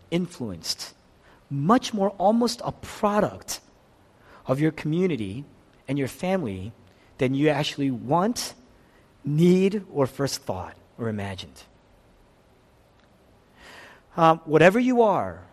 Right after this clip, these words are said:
whoever you are today, good or bad, it's not just attributed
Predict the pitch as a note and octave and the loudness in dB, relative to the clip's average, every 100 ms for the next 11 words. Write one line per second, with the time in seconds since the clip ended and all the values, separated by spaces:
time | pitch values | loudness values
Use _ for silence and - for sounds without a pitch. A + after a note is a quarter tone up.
0 | _ - D#3+ G#3 A#3+ A#3+ A3+ G#3 G#3 F#3 | _ -6 6 6 6 4 6 6 4 0
1 | E3 G#2+ F#2 A2 D#3+ G#3 F#3 E3+ A#2+ F2 | 0 0 -6 2 6 8 8 6 4 -2
2 | - - _ _ _ _ _ _ D#3+ C#3 | -14 -20 _ _ _ _ _ _ -8 -6
3 | D3+ D#3 G3 B3+ B3+ - F#3+ E3+ - - | -2 2 4 2 0 -2 0 0 -2 -6
4 | D#3 - G#3 G3+ E3 C3 | -6 0 0 2 2 0